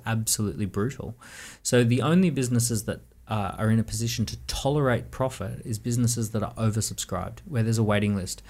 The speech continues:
If I ring you up and say, "Can you do this job for me?" you say, "I'm sorry, but this month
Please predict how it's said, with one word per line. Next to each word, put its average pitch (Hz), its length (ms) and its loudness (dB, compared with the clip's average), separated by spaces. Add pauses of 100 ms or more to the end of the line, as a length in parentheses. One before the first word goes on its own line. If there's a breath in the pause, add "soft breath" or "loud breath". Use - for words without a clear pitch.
(280 loud breath)
If 113 140 -2
I 107 40 4
ring 131 240 4
you 143 120 6
up 120 180 6
and 104 100 0
say, 107 160 -2
"Can 107 220 2
you 127 80 2
do 123 140 2
this 107 160 0
job 101 240 -2
for 104 160 -2
me?" 101 180 -2
you 95 60 -4
say, 98 320 -4 (100)
"I'm 110 80 -6
sorry, 107 320 0
but 92 240 -8
this 104 240 -4
month 98 220 -4